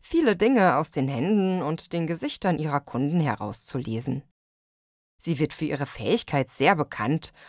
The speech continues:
und beginnt, zusätzlich zur Wahrsagerei Liebestränke herzustellen und diese sowie weitere von ihr als magisch bezeichnete Objekte zu verkaufen.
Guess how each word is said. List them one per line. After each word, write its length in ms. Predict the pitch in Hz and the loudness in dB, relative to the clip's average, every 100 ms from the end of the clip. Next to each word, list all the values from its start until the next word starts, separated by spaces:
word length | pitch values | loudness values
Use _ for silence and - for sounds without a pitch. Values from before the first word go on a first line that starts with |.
| - _ | -20 _
und 380 | 175 165 - | 0 2 0
beginnt, 520 | - 151 139 156 214 - | -6 -2 0 2 0 -4
zusätzlich 880 | - - - 320 269 - - 170 | -12 -8 -8 0 0 0 -4 -6
zur 200 | - 160 | -2 0
Wahrsagerei 680 | 123 143 156 135 - 117 143 175 | 4 4 4 2 0 0 2 2
Liebestränke 800 | 156 139 185 302 - 156 151 143 | 0 -4 -6 -6 -4 -4 -2 -2
herzustellen 840 | 135 139 - - - 151 165 175 _ _ _ | -4 -4 -8 -6 0 2 2 -2 _ _ _
und 320 | 190 196 - | -6 -6 -2
diese 560 | 302 240 175 185 185 180 | 0 2 4 4 2 -2
sowie 340 | 160 151 143 135 | -4 -4 -4 -4
weitere 760 | 101 135 - 262 165 170 175 170 - | -2 -2 -4 -4 2 4 4 0 -6
von 280 | - 180 165 | -4 -2 2
ihr 180 | 170 | 2
als 220 | 147 175 - | 2 0 4
magisch 380 | 247 302 - | 4 4 -2
bezeichnete 680 | - - - 139 160 151 - | -8 -6 -2 0 -2 -2 -4
Objekte 560 | 131 143 - - 123 151 | -2 -2 -4 -2 -2 -2
zu 120 | - | -8
verkaufen. 720 | - 120 - 107 - 123 131 | -8 -8 -8 -10 -6 -6 -6